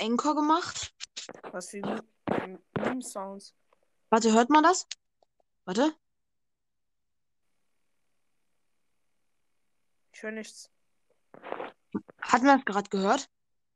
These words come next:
Speaker 2: Nö, ich hab nichts
Speaker 1: Hm.
Speaker 2: gehört.
Speaker 1: Nö, warte. Ich verbinde das mal kurz mit meiner Alexa. Ich
Speaker 2: Hört
Speaker 1: probier's
Speaker 2: man?
Speaker 1: einmal.
Speaker 2: Stimmt, ich hab mal von dir eine Folge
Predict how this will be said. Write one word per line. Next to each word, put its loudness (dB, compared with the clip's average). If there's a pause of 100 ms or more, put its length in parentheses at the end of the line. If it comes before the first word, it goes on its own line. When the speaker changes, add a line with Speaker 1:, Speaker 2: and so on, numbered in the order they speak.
(560)
Speaker 2:
Nö, -8 (440)
ich -10
hab -6
nichts -8
Speaker 1:
Hm. -10
Speaker 2:
gehört. 0 (720)
Speaker 1:
Nö, 2
warte. 2
Ich -2 (200)
verbinde 4
das 0
mal 0
kurz -2
mit 2
meiner 4
Alexa. 0 (340)
Ich -10
Speaker 2:
Hört 2
Speaker 1:
probier's 6
Speaker 2:
man? -4
Speaker 1:
einmal. -8 (1080)
Speaker 2:
Stimmt, -2
ich 0
hab 4
mal 0
von -6
dir -4
eine -2
Folge -2